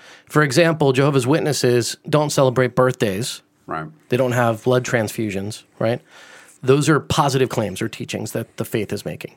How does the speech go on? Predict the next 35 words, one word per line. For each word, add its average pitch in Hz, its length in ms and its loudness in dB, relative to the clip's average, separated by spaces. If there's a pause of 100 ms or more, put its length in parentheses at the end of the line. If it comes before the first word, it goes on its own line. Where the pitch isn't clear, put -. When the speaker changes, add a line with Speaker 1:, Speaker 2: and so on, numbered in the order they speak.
(120)
Speaker 1:
right? 135 280 0 (480)
You 147 280 2
shall 147 260 2
not 127 240 0
do 120 160 0
this 113 180 -4
thing. - 120 -4
Speaker 2:
I - 20 2
didn't 160 120 4
realize 139 240 2
the 117 100 2
positive, 113 440 2
I 131 60 4
mean, 117 220 0
the 104 140 2
blood 107 200 -2
transfusion, 95 400 -6
but 92 300 -4
I 120 80 -4
knew 123 80 0
about 104 140 -4
the - 60 -10
birthdays. 87 380 -6 (100)
Interesting. - 460 -8
Speaker 1:
Or 202 540 4
a 151 80 4
religious 156 340 0
exception 147 400 0
can 131 180 0
mean 131 140 2
something 127 320 0
else. 190 240 0
It 120 80 0
can 135 160 2
mean 151 380 2